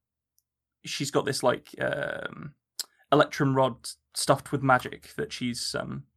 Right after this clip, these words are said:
she's trying to sort of sell on the black market in order to get her mother out of poverty.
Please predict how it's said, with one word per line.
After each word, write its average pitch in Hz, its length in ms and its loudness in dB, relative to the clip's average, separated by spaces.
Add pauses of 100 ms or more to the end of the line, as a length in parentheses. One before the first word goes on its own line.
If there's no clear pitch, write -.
(340)
she's - 180 -10
trying 131 280 0
to - 80 -6
sort 131 200 -4
of - 20 -8
sell - 560 4
on 131 120 -4
the 131 40 -4
black - 220 -4
market - 320 -4
in 135 100 -6
order 127 180 -6
to 123 260 -6 (460)
get 131 180 4
her 135 40 6
mother 127 240 4
out 123 180 0
of - 60 -20
poverty. - 500 -6